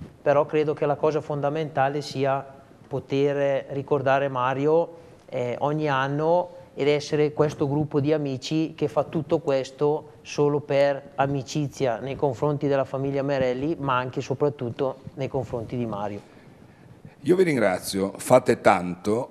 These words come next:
Speaker 2: però l'anno prossimo cercate di fare una cosa importante sin dall'inizio, fate venire una volta il sole, perché se no <laughs> noi il sole alla Merelli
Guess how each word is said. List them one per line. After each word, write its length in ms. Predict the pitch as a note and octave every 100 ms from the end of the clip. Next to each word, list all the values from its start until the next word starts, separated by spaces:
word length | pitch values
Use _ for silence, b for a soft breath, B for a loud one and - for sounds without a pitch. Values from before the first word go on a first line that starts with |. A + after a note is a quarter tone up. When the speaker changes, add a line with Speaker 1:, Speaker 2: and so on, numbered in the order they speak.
| -
Speaker 2:
però 300 | A2 A2 G#2
l'anno 500 | G2 A2 C3 C#3 C#3
prossimo 720 | - F2 D#2 - D2+ F2 G2
cercate 600 | - A#2+ - A#2+ A#2+ D3
di 120 | C3
fare 240 | - G#2 G2+
una 180 | F#2+
cosa 280 | F2 F#2+ F2
importante 720 | F#2 F#2 F#2 - F2 F2+ F#2+ F2
sin 300 | - F#2+ F#2
dall'inizio, 760 | F2 D#2+ D2+ D2+ - C#2+ C#2+ B B B _
fate 640 | - - F2+ E2 - D2 D2
venire 600 | D#2 F2+ E2+ E2+ C2+ - -
una 260 | F#2+ G2
volta 760 | D#2 D#2 F2 E2+ - G#2+ - - - _
il 180 | G2+ A2 -
sole, 560 | - F#2+ G2+ F2 C#2 C2+
perché 300 | D#2+ D#2 -
se 160 | - -
no 260 | D#2 D#2+ - B
<laughs> 120 | - -
noi 160 | B2+ - B B
il 160 | A2+ G#2
sole 480 | - F#2 F#2 G2+ -
alla 220 | G2 F#2+
Merelli 560 | G#2 F#2 E2+ D2+ E2+